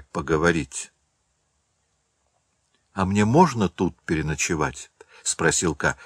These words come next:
«Да», сказала Фрида. «Значит, можно остаться?» «Выйдите с Ольгой, чтобы я могла убрать этих людей. Потом можете вернуться». «Хорошо»,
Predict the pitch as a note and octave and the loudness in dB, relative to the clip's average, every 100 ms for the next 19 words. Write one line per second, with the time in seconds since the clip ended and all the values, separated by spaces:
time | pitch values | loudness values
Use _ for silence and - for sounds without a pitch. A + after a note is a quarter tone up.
0 | - _ D2 D2 G2 C2+ - _ - - | -20 _ -10 4 6 6 0 _ -12 -2
1 | D#2+ C#2+ C#2+ C#2+ - D2 C2 C#2 _ - | 0 2 0 0 -4 -8 -8 -12 _ -20
2 | _ _ _ _ _ _ _ - D2 D2+ | _ _ _ _ _ _ _ -10 -2 0
3 | - - D#2+ D2 D2+ D2 - - C#3+ - | 0 0 0 0 -2 -2 -2 0 0 -2
4 | - - _ _ _ _ _ _ _ _ | -8 -10 _ _ _ _ _ _ _ _
5 | _ _ _ _ _ _ _ _ _ _ | _ _ _ _ _ _ _ _ _ _
6 | E2+ A2 A#2+ E2+ E2 E2+ - G#2+ D3 D3+ | -2 2 4 2 -2 -2 0 4 4 6
7 | D#3+ D3+ - E2+ E2+ E2+ E2+ E2 E2 G#2+ | 0 0 -2 2 6 6 6 4 4 4
8 | B2+ - F#2+ D#2 - F2 G2+ F2+ E2+ F#2 | 2 -2 0 2 4 4 2 -6 -4 -10
9 | - F2 D2 C2+ C2+ _ _ _ _ _ | -6 -4 -2 -2 -4 _ _ _ _ _
10 | _ _ _ - E2+ - A#2+ E3+ D#3+ _ | _ _ _ 2 2 8 8 8 2 _
11 | D#2+ D#2 F2+ G#2+ G2+ A2 G2 F2+ C#2 C#2 | -4 2 2 2 -4 -6 0 -2 -2 -8
12 | - - _ _ _ _ _ _ _ _ | -8 -10 _ _ _ _ _ _ _ _
13 | _ _ - F#2 D#2 - D#2+ D#2+ | _ _ -6 -2 0 0 2 0